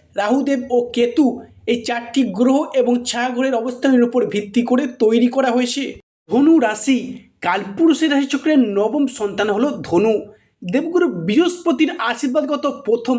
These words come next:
অবতার মহারাশির নবম ভাবের অধিকারে ধনুর জন্ম, তাই বাবা মায়ের ভালোবাসার প্রতি চির কাঙাল হয়ে থাকেন এই রাশির জাতক বা জাতিকারা। নবযৌবনের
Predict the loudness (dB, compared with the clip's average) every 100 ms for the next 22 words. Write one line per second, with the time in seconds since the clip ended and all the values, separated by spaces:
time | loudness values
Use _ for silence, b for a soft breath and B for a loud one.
0 | -2 -2 0 0 -2 B B B 0 2
1 | 2 2 0 2 0 0 -2 0 0 0
2 | -2 0 -2 -4 B _ -2 0 2 0
3 | -2 -2 0 0 -2 -2 B B -4 -2
4 | 0 -2 0 0 0 -2 -4 -2 -2 -2
5 | -4 -2 0 0 0 0 0 0 0 0
6 | 0 -2 -4 -2 0 -2 B B B 0
7 | 0 -2 -6 -2 -4 -2 -4 -4 -2 -2
8 | -2 0 -2 -4 B B B -4 -2 0
9 | 0 2 2 2